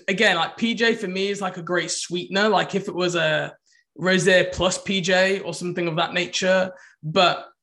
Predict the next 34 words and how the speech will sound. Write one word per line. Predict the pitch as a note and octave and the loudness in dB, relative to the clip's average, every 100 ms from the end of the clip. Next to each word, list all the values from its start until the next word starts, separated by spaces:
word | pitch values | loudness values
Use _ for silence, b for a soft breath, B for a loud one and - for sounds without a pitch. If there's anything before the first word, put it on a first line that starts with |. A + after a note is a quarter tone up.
| _ F3+ | _ 0
like | F#3 D#3+ | 0 2
you | |
say, | - G3 E3+ | 4 4 6
then | F#3 F#3+ | 4 2
the | F3+ | 2
money | F#3+ F#3+ | 4 2
just | D3+ D3+ - | 0 -6 -8
gets | - - | -8 -8
too | D3+ | -6
high. | E3 F#3 - | -2 -2 -2
So | - - E3 | -8 -2 -2
I | |
don't | E3 F3+ - | 0 -2 -4
see | F3 E3 | -4 -4
any | D#3+ D#3 | -4 -4
way | D3+ D3 | -6 -6
that | D3+ | -8
can | D#3 - | -10 -8
work. | D#3 - | -8 -6
So | - A#3+ G3+ - B B B | 2 4 4 0 B B B
kind | G#3+ | 2
of | F3 - - _ _ _ A3 | 2 -2 -16 _ _ _ 2
after | D#4+ - | 2 4
working | A3+ G#3+ G#3 F3+ | 4 4 2 -4
through | - G3+ F3 | -2 0 2
it, | D3 D3 - _ _ _ _ _ _ F3+ | 0 -6 -12 _ _ _ _ _ _ -8
in | F#3+ | 0
terms | A#3+ A#3+ | 4 4
of | G3 | 2
just | F3 | -2
straight | - G3+ F#3 | 0 2 2
up | E3 - | 0 -6
trade | - F3 D#3 | -2 -2 -2
partners, | D3+ - C#3 C#3+ - | -8 -8 -12 -10 -12